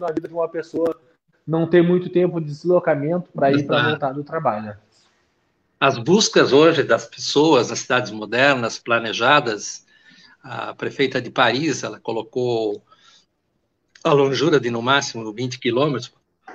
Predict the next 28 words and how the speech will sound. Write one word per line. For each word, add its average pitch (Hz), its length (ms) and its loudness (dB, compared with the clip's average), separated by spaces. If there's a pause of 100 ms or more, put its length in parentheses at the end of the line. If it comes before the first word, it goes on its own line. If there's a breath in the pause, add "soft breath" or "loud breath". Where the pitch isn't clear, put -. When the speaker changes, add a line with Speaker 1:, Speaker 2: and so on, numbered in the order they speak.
Speaker 2:
pra 123 140 -2
Paris, 131 520 0
isso 123 240 -6
é, 110 440 -4
é 113 80 -4
nada, 123 520 2
né, 135 120 -4
porque - 260 -16
é 107 120 -18
uma 110 380 -12 (720)
mega 117 380 0
metrópole, 113 760 2 (480 soft breath)
mas 127 240 -4
as 147 120 -4
pessoas 170 320 0
estão 175 140 -2
trabalhando 156 480 2
muito 151 300 -4
a 147 40 -4
questão 151 720 -4 (340)
do 120 100 -6
zoneamento, 123 840 0
né, 117 200 -2
dos - 340 -6
centros 120 320 -2
de 107 100 -6
bairro, 113 560 2
né? 151 180 -2